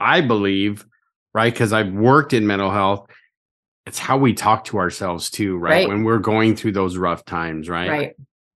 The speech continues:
Speaker 1: 'Cause I know there was times, well, during my addiction, my inner dialogue was not very good, right? I was that piece of, "You know what,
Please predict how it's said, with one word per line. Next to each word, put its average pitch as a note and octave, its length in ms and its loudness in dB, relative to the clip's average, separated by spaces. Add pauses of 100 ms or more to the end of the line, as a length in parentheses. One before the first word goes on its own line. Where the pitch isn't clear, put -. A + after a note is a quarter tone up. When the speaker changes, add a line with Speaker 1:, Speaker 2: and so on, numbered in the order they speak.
Speaker 1:
'Cause A#2+ 120 4
I C#3 120 4
know D3+ 160 6
there C#3 160 6
was C#3+ 220 2
times, B2 600 0 (540)
well, A2 300 0
during G#2+ 240 0
my G2 120 2
addiction, G2 560 0
my A2+ 500 2 (100)
inner A#2+ 240 4
dialogue G#2 600 2
was F2+ 160 -2
not G#2+ 260 2
very F#2+ 260 2
good, F#2 260 0
right? F#2 220 0
I G#2 120 2
was G#2+ 220 2
that G2+ 260 -2
piece A2+ 280 -4
of, G#2+ 60 -2
"You G#2+ 200 0
know G2+ 180 0
what, G2+ 440 0